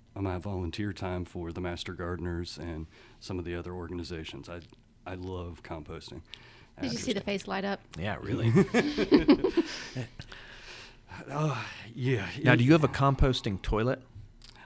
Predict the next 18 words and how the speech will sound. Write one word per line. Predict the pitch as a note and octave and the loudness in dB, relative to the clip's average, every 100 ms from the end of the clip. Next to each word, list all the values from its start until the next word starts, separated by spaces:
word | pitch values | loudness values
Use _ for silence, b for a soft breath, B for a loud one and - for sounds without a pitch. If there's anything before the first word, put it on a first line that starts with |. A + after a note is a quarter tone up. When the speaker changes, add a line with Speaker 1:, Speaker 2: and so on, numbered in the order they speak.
| B | B
Speaker 1:
I | A2 | -4
do | G#2 A#2 | 0 0
not. | G#2+ F#2 - - - | 0 -4 -10 -12 -8
Speaker 3:
Okay. | F2 | -4
Speaker 1:
Uh, | F2+ A#2+ A#2 B B | 2 2 2 B B
when | B2+ | 2
I | B2 | 2
first | A#2 G3+ - | 4 4 4
Speaker 3:
Good. | D#3 | 4
Speaker 1:
moved | C#3 | 4
into | C#3+ C3+ C#3 C3+ | 4 2 0 -4
the | A2+ | -2
city, | A2+ D#3+ B2+ B2 - | 0 4 6 6 6
I | A#2 B2+ | 8 8
did | C#3 D3+ | 10 10
have | C3+ C3 A#2+ | 8 6 6
a, | B2+ A2 G#2+ | 4 4 2
uh, | G#2 | 0